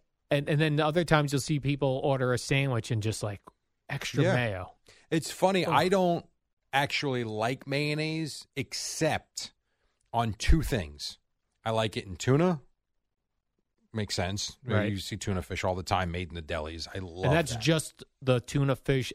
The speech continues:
Speaker 1: and mayonnaise, or something else is
Speaker 2: I
Speaker 1: in
Speaker 2: like
Speaker 1: there?
Speaker 2: it with, well, I also like it with oregano and celery.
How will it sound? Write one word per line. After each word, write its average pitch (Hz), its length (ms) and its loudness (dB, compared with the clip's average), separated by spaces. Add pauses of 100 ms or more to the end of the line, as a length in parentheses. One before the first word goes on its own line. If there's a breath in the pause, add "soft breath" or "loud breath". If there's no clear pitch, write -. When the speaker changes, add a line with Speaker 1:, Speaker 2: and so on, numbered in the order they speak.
Speaker 1:
and 135 180 2
mayonnaise, 143 460 2
or 123 80 2
something 120 340 0
else 113 160 0
is - 60 2
Speaker 2:
I 143 100 6
Speaker 1:
in 151 60 4
Speaker 2:
like 151 180 4
Speaker 1:
there? 143 60 0
Speaker 2:
it 131 80 0
with, 123 220 0
well, 135 120 2
I 135 120 2
also 131 300 2
like 117 300 -2
it 117 100 -4
with 104 420 0
oregano 110 840 0
and 101 140 -4
celery. 80 520 -2